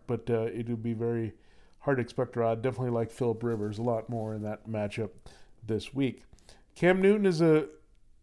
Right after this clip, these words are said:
guy, controversy for other reasons this week, but you look at Cam Newton, seventy-eight hundred on FanDuel.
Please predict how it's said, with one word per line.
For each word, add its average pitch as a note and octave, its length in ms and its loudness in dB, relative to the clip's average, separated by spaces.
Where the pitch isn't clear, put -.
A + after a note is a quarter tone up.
guy, C#3+ 480 6
controversy A#2+ 600 0
for G#2 300 -8
other C3 160 2
reasons G2+ 460 -4
this G2+ 200 -12
week, G#2+ 220 -6
but G#2 220 -6
you C#3+ 100 0
look E3+ 140 2
at E3 140 -2
Cam D3+ 220 2
Newton, C#3+ 220 2
seventy-eight F#3 460 0
hundred C3+ 240 0
on A2 160 -2
FanDuel. A2 600 -2